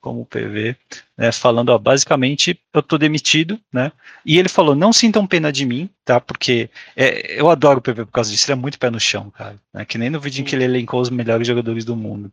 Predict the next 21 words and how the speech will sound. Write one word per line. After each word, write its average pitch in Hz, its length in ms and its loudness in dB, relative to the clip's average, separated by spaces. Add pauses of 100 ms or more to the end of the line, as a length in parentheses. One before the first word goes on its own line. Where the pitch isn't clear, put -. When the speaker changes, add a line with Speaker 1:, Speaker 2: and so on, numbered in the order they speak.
(140)
Speaker 1:
muito 151 340 4
pé 123 120 2
no 113 80 -2
chão." 107 280 -4 (160)
Ele 117 120 0
fala, 135 180 2
Não 190 120 4
sintam 196 280 4
pena 156 240 2
de 127 120 0
mim, 127 180 0
isso 170 160 2
acontece 160 400 0
com 135 180 -8 (200)
muita 170 380 2
gente 143 260 0
o - 40 -16
tempo 151 280 -4
todo, 139 360 0 (220)
né, 123 180 2
no, 127 140 0